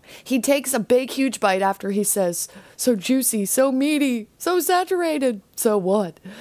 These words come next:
So Danny calls out for him, and he goes into the nursery to talk, but Joey's mouth is full of burger, and he hides the burger under Michelle's stuffed animals so Danny can't see them.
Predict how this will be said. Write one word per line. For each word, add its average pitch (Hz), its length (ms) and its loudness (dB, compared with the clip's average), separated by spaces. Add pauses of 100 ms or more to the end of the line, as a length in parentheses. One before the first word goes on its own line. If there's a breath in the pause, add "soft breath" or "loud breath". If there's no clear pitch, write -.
(120 loud breath)
So 254 180 0
Danny 247 380 0
calls 269 380 0
out 254 180 0
for 247 140 -2
him, 214 240 -2
and 214 80 -2
he 220 100 0
goes 214 320 0
into 247 340 -2
the 240 120 0
nursery 208 540 -2
to 190 140 -6
talk, 190 640 0 (360 loud breath)
but 220 140 4
Joey's 247 440 2
mouth 233 360 2
is 214 180 2
full 226 380 2
of 208 200 -4
burger, 214 640 2
and 214 180 2
he 226 140 2
hides 233 640 0 (400 loud breath)
the 240 100 6
burger 226 540 2
under 226 240 4
Michelle's 214 460 2
stuffed 214 260 0
animals 196 400 0
so 202 120 0
Danny 190 320 -6
can't 170 280 -8
see 202 260 -2
them. 151 300 -8